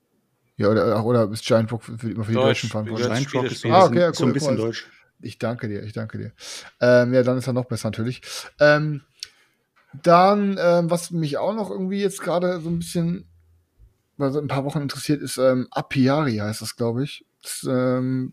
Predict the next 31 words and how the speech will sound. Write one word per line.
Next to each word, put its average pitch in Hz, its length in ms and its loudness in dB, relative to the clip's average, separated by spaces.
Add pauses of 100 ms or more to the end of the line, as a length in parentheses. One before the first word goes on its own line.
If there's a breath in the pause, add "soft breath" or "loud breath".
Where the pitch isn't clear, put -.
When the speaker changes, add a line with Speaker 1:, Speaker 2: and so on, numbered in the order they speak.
(100)
Speaker 1:
kommt 160 240 -2
auch 139 200 -2
über 143 200 0
Stonemaier 175 560 2
Games 170 340 0
raus 170 320 -2 (420 loud breath)
und 120 120 -6
geht 135 180 0
irgendwie 143 280 -2
um 135 240 -4
so 127 100 -2
hyperintelligente 139 920 -2
Bienen, 160 540 0 (320)
die 120 460 0 (480)
die 110 240 -2
Erde 123 240 2
verlassen 156 340 -2
haben, 143 360 0
in 120 60 -2
der 117 100 0
Zukunft, - 500 -4
wo 123 120 0
auch 120 60 -2
schon 120 160 -2
Menschen 147 320 -2
die 151 80 -2
Planeten 147 360 -2
gar 143 80 0
nicht 147 100 0
mehr 147 120 0
bewohnen. 139 420 -2